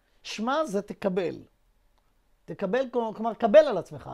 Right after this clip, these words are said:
"שמיע לי", כלומר, סבירה לי. זה לא שמיעת האוזן ברמה הטכנית של ויברציות של, אה, גלי קול.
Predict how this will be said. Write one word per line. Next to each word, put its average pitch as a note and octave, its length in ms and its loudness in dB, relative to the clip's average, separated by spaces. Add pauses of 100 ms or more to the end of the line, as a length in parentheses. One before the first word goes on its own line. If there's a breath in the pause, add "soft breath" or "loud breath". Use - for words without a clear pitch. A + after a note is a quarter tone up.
"שמיע D4 320 -4
לי", C#4 140 -8
כלומר, A#3 280 -4
סבירה A3+ 360 -4
לי. E3+ 100 0
זה D#3+ 100 -4
לא B3 120 0
שמיעת A#3 440 -4
האוזן F#3+ 420 0
ברמה F#3 300 2
הטכנית F#3 420 -6
של E3 120 -6
ויברציות F3 640 0
של, F3+ 280 -4 (400 soft breath)
אה, E3 360 -2
גלי F#3+ 260 4
קול. D#3 360 -2